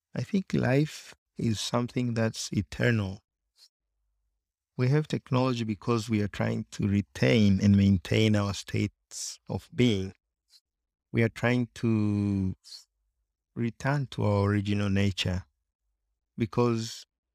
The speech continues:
in my own opinion, we, we've fallen from our own glory. We've fallen from the higher state of existence into this state. One day I was talking to my friend and she asked me,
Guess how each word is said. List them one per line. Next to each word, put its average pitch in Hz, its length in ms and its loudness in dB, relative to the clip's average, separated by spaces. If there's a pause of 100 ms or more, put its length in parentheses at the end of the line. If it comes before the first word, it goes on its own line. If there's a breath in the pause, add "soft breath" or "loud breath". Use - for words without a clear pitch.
(500)
in 131 160 0
my 120 140 0
own 131 160 0
opinion, 127 720 -2 (840)
we, 110 220 4
we've 117 200 -2
fallen 117 520 2
from 107 320 -2
our 101 240 0
own 104 420 -2 (600)
glory. 101 540 4
We've 101 260 2
fallen 110 640 0
from 101 680 0 (220)
the 107 120 0
higher 113 280 2
state 110 460 -2
of - 160 -6
existence 104 960 -2
into 113 260 -6
this 101 240 2
state. - 600 -2
One 127 400 0
day 127 180 2
I 120 40 0
was 113 140 -6
talking 120 340 -4
to - 120 -6
my 110 140 4
friend 113 360 0
and 110 200 4
she 139 160 -2
asked 131 280 -2
me, 104 200 -6